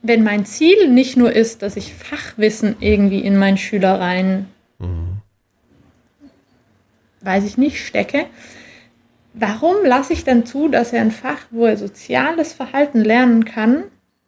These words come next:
Speaker 1: dass er das abwählen kann? Mit welcher Argumentation lasse ich das zu? Und das ist was, wo ich sagen muss, das ist, ähm, also das ist für mich einfach kein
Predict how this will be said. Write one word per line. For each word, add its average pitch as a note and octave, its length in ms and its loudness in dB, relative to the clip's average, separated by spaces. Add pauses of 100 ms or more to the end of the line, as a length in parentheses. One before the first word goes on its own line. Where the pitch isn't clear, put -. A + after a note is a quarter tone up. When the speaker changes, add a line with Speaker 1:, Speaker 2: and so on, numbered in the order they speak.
(400)
Speaker 1:
dass G3+ 140 -2
er G#3+ 80 4
das A3 140 2
abwählen G3+ 520 -2
kann? F#3+ 280 -12 (800)
Mit G#3+ 220 0
welcher D#4+ 500 2
Argumentation A#3 640 2
lasse A#3+ 200 2
ich - 60 -20
das - 140 -20
zu? A3+ 120 -6
Und G3+ 200 2 (1200)
das E4 220 2
ist D#4+ 160 0
was, A#3+ 260 2
wo A#3 40 -2
ich A3+ 100 -2
sagen G#3+ 340 0
muss, G3+ 340 -8 (260)
das G#3 220 -14
ist, - 400 -10
ähm, G3+ 640 -4 (540)
also G3+ 180 -6
das G#3 220 -4
ist - 180 -12
für G#3+ 120 -4
mich G3 260 -4
einfach G#3 360 -8
kein F#3+ 480 -2